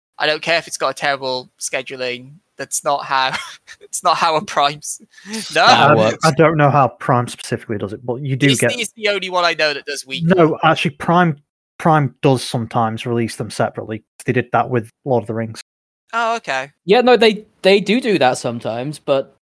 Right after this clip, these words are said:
Speaker 2: you
Speaker 3: Not
Speaker 2: don't
Speaker 3: all the time, but
Speaker 2: you don't
Speaker 3: yes.
Speaker 2: drop episode one before
Speaker 3: <laughs>
Speaker 2: you finish
Speaker 3: Y-, yes,
Speaker 2: filming.
Speaker 3: you, you wouldn't be like,
Speaker 2: <laughs>
Speaker 3: "All right, guys, here's episode one. We're off to record episode two.
Speaker 1: Like,
Speaker 3: See you
Speaker 1: it's
Speaker 3: next
Speaker 1: not,
Speaker 3: week,
Speaker 1: it's
Speaker 3: guys."
Speaker 1: not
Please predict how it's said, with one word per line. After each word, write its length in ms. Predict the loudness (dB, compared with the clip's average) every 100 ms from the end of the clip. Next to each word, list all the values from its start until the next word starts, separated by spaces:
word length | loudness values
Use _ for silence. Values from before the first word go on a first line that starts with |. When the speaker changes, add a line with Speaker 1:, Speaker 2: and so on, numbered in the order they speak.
| _ _
Speaker 2:
you 120 | 2
Speaker 3:
Not 140 | 6
Speaker 2:
don't 120 | 8 6
Speaker 3:
all 80 | 4
the 120 | 2
time, 400 | 0 0 0 -2
but 140 | 0 2
Speaker 2:
you 80 |
don't 160 | 4 6
Speaker 3:
yes. 80 | 6
Speaker 2:
drop 240 | 4 4
episode 480 | 4 2 2 2 2
one 580 | 0 0 2 0 -6 -12 _ _ _ _ -10
before 440 | -8 0 2 4
Speaker 3:
<laughs> 80 | 2
Speaker 2:
you 240 | -2 -6
finish 240 | -2 2 4
Speaker 3:
Y-, 100 | 4
yes, 420 | 6 6 6 4
Speaker 2:
filming. 120 | -2 2
Speaker 3:
you, 180 | 4 4 2 0
you 180 | 4 6
wouldn't 180 | 6 6
be 100 | 6
like, 320 | 8 6 2 -10 -12 _
Speaker 2:
<laughs> 600 | -16 _ _ _ _ _
Speaker 3:
"All 100 | 0
right, 160 | 2 2
guys, 300 | 4 4 4
here's 200 | 0 0
episode 380 | 0 4 4 4
one. 280 | 2 2 0
We're 160 | 2
off 100 | 4
to 100 | 2
record 380 | 0 0 2 4
episode 420 | 4 2 0 -2 -4
two. 260 | -8 -8 -10 _ 0
Speaker 1:
Like, 100 | 2
Speaker 3:
See 60 |
you 60 | 2
Speaker 1:
it's 80 | 2
Speaker 3:
next 60 |
Speaker 1:
not, 120 | 0 0
Speaker 3:
week, 140 | -2 -2
Speaker 1:
it's 80 | -2
Speaker 3:
guys." 60 |
Speaker 1:
not 140 | 0